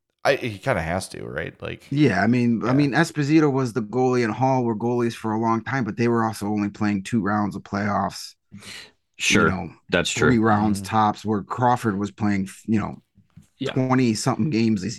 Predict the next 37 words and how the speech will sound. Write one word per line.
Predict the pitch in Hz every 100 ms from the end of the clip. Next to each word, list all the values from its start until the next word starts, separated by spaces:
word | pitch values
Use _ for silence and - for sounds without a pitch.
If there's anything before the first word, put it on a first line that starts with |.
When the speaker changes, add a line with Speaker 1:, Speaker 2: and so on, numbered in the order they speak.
| -
Speaker 2:
a, |
a | 101
year. | 98 151 107
Speaker 1:
See, | - 107
Crawford | - 135 143
has | 131 107
fifty-two | - 147 139 123 - 123
playoff | - 120 113 110 107
wins. | 107 104 101 101 95 -
Let | - 101
me |
just | 95 90 -
go |
look | 92 92 85
Speaker 3:
Esposi-, | 98 98 - _ _ _
Speaker 1:
at | 95
Speaker 3:
Esposito | 98 95 95 98 101
Speaker 1:
Esposito. | 101
Speaker 3:
has | 95
forty-five. | - 101 98 92 - 90 87 87 85
Speaker 1:
Okay. | 92 85
Speaker 3:
Ed | 87 82
Belfour | 85 82 95 87
has | 82 -
thirty-five. | - 87 78 76 - 50 -
Speaker 1:
Okay, | 98 92 80 87
there | 95
you | 101
go. | 104 82 _ _ _ _
There's | 92 87
Speaker 3:
Yeah. | 92
Speaker 1:
your | 95
leader. | 90
Speaker 2:
So, | 85 101 98 -
I | 123
mean, | 101
Speaker 3:
And | 98 101 98 98 87